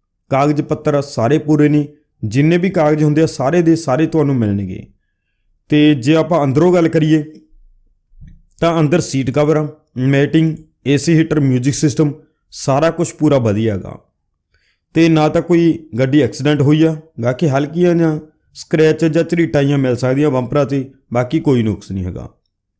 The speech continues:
ਤੇ ਨੰਬਰ ਮਾਲਕ ਦਾ ਸਕਰੀਨ 'ਤੇ, ਨੜਿਨਵੇਂ ਅੱਠ ਸੌ ਸਤਾਸੀ ਬਾਹਠ ਸੱਤ ਸੌ ਚੌਵੀ। ਹੁਣ ਆਪਾਂ ਤੁਹਾਡੇ ਵਾਸਤੇ Alto ਗੱਡੀ ਲੈ ਕੇ ਆਏ ਹਾਂ, ਪੰਜ ਮਾਡਲ ਹੈ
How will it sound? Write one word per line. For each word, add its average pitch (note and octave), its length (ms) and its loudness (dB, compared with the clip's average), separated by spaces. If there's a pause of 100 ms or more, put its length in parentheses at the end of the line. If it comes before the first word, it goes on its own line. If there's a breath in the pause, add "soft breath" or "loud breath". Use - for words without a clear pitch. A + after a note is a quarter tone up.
(540)
ਤੇ E3+ 140 2
ਨੰਬਰ E3 320 2
ਮਾਲਕ E3+ 280 2
ਦਾ D#3+ 140 0
ਸਕਰੀਨ C3 360 -2
'ਤੇ, G2+ 160 -4
ਨੜਿਨਵੇਂ D3 600 2
ਅੱਠ D3 80 -4
ਸੌ D3 220 -4
ਸਤਾਸੀ D3+ 640 -2 (200)
ਬਾਹਠ C#3 420 0
ਸੱਤ D3 280 -2
ਸੌ C3 200 -6 (100)
ਚੌਵੀ। F#2 420 -2 (1300)
ਹੁਣ D3+ 160 2
ਆਪਾਂ F3 220 0
ਤੁਹਾਡੇ F#3+ 300 0
ਵਾਸਤੇ D#3+ 360 0
Alto D#3 340 2
ਗੱਡੀ D#3+ 180 2
ਲੈ D#3 140 0
ਕੇ D3+ 140 -4
ਆਏ D3+ 80 2
ਹਾਂ, D#3+ 80 0
ਪੰਜ D3 360 -2
ਮਾਡਲ B2+ 320 0
ਹੈ D#3+ 120 0